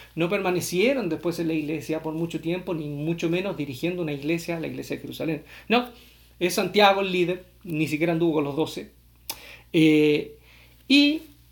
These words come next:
también esto me parece <laughs> interesante porque en este argumento, ¿no? Jesús eligió a doce hombres.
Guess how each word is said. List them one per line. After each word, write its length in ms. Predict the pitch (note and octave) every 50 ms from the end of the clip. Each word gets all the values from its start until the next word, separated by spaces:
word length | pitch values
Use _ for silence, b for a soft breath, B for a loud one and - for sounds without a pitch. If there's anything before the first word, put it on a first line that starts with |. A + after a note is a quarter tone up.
| _ _ -
también 420 | F3+ F3 F3 F#3 G#3+ G#3+ G#3+ G#3+ -
esto 220 | G3 D#3+ - A3
me 160 | A3 G#3 G3 E3
parece 260 | E3+ E3+ E3+ E3+ -
<laughs> 20 |
interesante 580 | - A#2 - D#3 - - - - F#3+ F3 E3 F3+
porque 380 | D3+ D3 D3 - D3 C#3+ C#3+ B B B B B B B B B
en 200 | - D3 D3+ F3+
este 160 | E3+ - A3+
argumento, 580 | A3 G#3 F#3 F#3+ G3+ G#3+ G#3 G3 E3+ D#3+ D#3 C#3+
¿no? 380 | E3 F#3+ G#3 G#3+ G3 F3 - - - - - - - - -
Jesús 340 | - C#3+ - - E3+ E3+ F3
eligió 400 | E3 D3+ C#3 - - D#3 D#3+ D#3+
a 40 |
doce 460 | C3+ D#3 E3 D#3+ - - - C#3 C3+ C3+
hombres. 760 | C3 C3 C3 B2 A#2 - - - - - - - - -